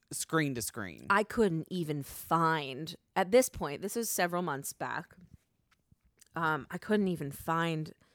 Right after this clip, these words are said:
Speaker 2: anybody that was taking new patients. It
Speaker 1: Yeah.
Speaker 2: was terrible. And I was screaming out for help, like, "Somebody help me. Somebody
Speaker 1: Yeah.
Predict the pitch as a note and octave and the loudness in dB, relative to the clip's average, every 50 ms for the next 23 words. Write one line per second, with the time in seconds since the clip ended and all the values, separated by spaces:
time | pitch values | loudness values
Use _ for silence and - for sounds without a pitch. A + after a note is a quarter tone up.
0 | _ _ _ _ _ _ _ - F3+ F3 D#3+ D#3+ D3+ D#3 D3+ D3 D3 C#3+ C#3 - | _ _ _ _ _ _ _ -6 -4 -2 -2 0 0 -2 -2 -2 -4 -8 -10 -12
1 | _ _ _ _ _ _ _ _ - - - D#3+ E3+ D#3+ D3+ C#3+ D#3 - - - | _ _ _ _ _ _ _ _ -20 -12 -6 -2 0 0 0 0 -2 -4 -6 -4
2 | E3 D#3+ D3 - D#3+ D3 C#3+ B2+ A#2 - - - - C#3+ D3 - - A2+ - - | -4 -4 -4 -4 -4 -4 -4 -4 -6 -8 -10 -8 -6 -6 -4 -4 -6 -8 -10 -10
3 | - - G2+ G#2 F#2+ F2 E2+ E2+ F2+ G#2 - - - - C3+ C3+ B2+ C#3 - - | -8 -4 0 4 4 6 6 4 2 0 -2 -8 -8 -6 -4 -4 -4 -4 -6 -8
4 | F2+ E2+ - F3 - _ - - - - - _ - - F3+ D#3 E3 F3 F3+ F#3+ | -10 -10 -10 -12 -14 _ -20 -20 -20 -20 -18 _ -4 0 2 4 4 4 2 0
5 | F#3+ G3+ F#3+ _ - - - - - - - G3+ F#3+ F#3+ A#3+ B3+ C4+ B3 A3+ G3 | -2 -2 -6 _ -10 -8 -6 -6 -6 -6 -4 -2 0 2 4 4 4 6 4 6
6 | F3+ F3+ F#3+ F3+ - F3 - B2 E3 F#3+ F3+ - - - B3 B3+ C#4+ C#4 A#3 F3+ | 6 6 6 4 4 0 -2 0 0 0 -2 -2 -2 0 0 0 2 2 0 0
7 | D#3 C3+ C#3 D#3+ G3 B3 - - G3 E3 C#3+ C3 - - G3 A3 A3+ A3+ C#3+ F#2+ | -2 -4 -2 0 0 0 0 0 -4 -6 -6 -6 -4 0 2 2 4 4 4 4
8 | F#2 F2 E2+ F#2 | 4 2 0 -2